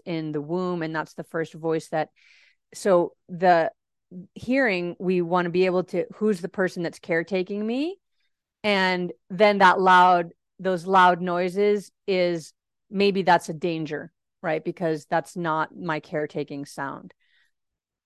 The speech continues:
So the physiology of the water element is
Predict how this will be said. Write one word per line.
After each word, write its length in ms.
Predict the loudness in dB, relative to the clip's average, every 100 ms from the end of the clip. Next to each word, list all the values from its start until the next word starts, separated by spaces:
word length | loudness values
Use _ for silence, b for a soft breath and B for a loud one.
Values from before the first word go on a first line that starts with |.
| _ _ _ -12
So 420 | 2 4 6 2 b b b b _ _ _ _ _ _ _ _ _ _ _
the 360 | 0 4 4 2 0
physiology 840 | 0 2 4 6 4 0 -2 -2
of 200 | 0 -2
the 100 | -2
water 360 | 0 4 4 2
element 600 | 0 -2 -4 -8 -8 -10 _
is 500 | 0 2 2 0 -6